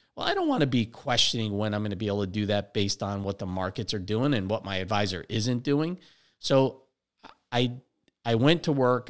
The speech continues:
I built a new website. It's not published yet. It'll be published probably by the time you hear this podcast. It'll be up and it'll be rough because I did it myself.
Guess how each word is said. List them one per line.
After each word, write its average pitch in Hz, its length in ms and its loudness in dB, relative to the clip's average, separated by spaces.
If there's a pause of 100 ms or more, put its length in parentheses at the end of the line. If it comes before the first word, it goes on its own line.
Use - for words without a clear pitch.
(120)
I 104 120 -2
built 127 520 2
a 113 260 2
new 127 300 4
website. 113 800 2
It's - 220 -4
not 110 260 0
published 139 460 0
yet. 117 160 2
It'll 107 100 0
be 104 140 -2
published 123 480 -2
probably 147 220 2
by 127 120 2
the 107 60 0
time 110 300 -2
you 110 120 0
hear 123 200 -2
this 120 200 -4
podcast. 143 640 -2 (560)
It'll 143 240 6
be 127 260 2
up 120 280 2 (260)
and 120 160 0
it'll 120 240 2
be 151 200 6
rough 147 420 6
because 113 560 0
I 117 160 0
did 127 240 2
it 156 120 2
myself. 139 540 0